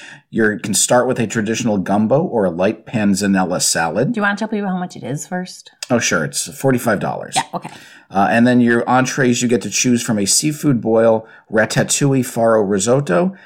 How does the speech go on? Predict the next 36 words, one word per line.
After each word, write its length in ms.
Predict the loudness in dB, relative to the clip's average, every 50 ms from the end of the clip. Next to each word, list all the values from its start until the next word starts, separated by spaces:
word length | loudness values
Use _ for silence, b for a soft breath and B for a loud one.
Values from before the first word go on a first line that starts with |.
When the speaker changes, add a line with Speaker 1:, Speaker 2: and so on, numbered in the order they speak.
| B B B -2
Speaker 1:
battered 300 | 0 2 4 4 2 2
and 120 | 0 -2
fried 300 | -2 0 0 2 2 2
Monte 280 | 0 -2 -2 -2 -4 -6
Cristo, 640 | -4 -2 -2 0 0 2 2 4 4 4 4 0 B B B B
and 240 | B -2 -2 0 2
red 180 | 2 2 2 0
wine 260 | 0 0 2 2 2
braised 340 | 2 2 2 0 2 0 0 -2
short 320 | -2 0 0 0 0 0
ribs. 440 | 2 2 2 2 0 -2 -4 -6 B B B B B B
And 220 | -2 2 2 2
then 200 | 2 2 2 0
for 200 | 0 0 -2 -2
your 160 | 0 2 0 0
dessert 520 | 0 0 -2 0 2 2 2 2 2 0 -2
options, 560 | -2 -2 -2 -2 -4 -4 -2 0 0 0 -2
you 80 | -2 -2
have 200 | 0 -2 -2 -2
the 100 | -4 -6
Haunted 380 | -2 0 -2 -2 0 -2 -2 -2
Mansion 400 | 0 0 0 -2 -2 -2 -2 -4
candle, 640 | -2 -2 0 2 2 2 4 4 4 4 2 B B B B B B B B _ _
uh, 320 | -4 -2 -2 0 0 -2 -4 -6 -8
candle 360 | -2 0 2 2 2 2 2
and 140 | 2 -2 -2
heart 260 | 0 0 0 0 0
dessert, 480 | -2 -2 -2 2 2 2 2 2 -2 -2
or 80 | -2 0
the 120 | 0 0
vanilla 380 | 0 0 0 2 2 4 2 2
creme 360 | 0 -2 -2 0 0 0 0
brulee, 460 | 0 0 -2 0 0 -2 -2 -2 -4
which 220 | -6 -8 -6 -6 -4
is 100 | -6 -6
plant-based. 840 | -6 -8 -8 -8 -8 -8 -10 -12 -12 -8 -4 -4 -4 -4 -4 b